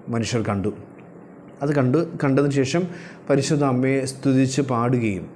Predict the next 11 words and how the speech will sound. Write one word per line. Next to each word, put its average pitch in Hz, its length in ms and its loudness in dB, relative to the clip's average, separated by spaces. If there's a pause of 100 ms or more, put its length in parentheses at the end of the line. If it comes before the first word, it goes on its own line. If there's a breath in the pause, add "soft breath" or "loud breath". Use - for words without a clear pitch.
(540 loud breath)
അവരാ, 147 320 2 (680)
ആ, 120 140 2
സൽബുദ്ധിയുടെ 165 760 2
മാതാവിൻ്റെ, 139 760 0 (440)
ആ, 131 120 0 (1080)
പ്രത്യക്ഷപ്പെടലായി 156 800 2
അതിനെ 123 200 0 (100)
കാണുകയും 120 420 2
ചെയ്തു. 92 260 -4 (520 loud breath)
ആയിരത്തി, 147 680 2 (720)
ആ, 117 60 2